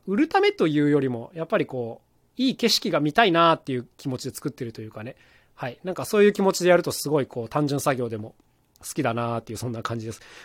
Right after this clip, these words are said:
まあ、本当にね、あと多分十時間ぐらいやらないと終わらないんで、結構大変なんですけども、なんか改めてこういうのいいなって思いました。あと、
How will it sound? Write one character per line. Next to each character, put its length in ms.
ま 80
あ、 20
本 180
当 120
に 80
ね、 100
あ 140
と 80
多 140
分 180
十 140
時 80
間 120
ぐ 60
ら 80
い 0
や 80
ら 20
な 60
い 40
と 60
終 80
わ 60
ら 80
な 80
い 40
ん 40
で、 100
結 300
構 320
大 180
変 140
な 40
ん 40
で 80
す 80
け 80
ど 80
も、 180
な 120
ん 20
か 340
改 120
め 100
て 80
こ 160
う 40
い 40
う 20
の 80
い 140
い 20
な 120
っ 60
て 120
思 140
い 40
ま 120
し 100
た。 120
あ 80
と、 180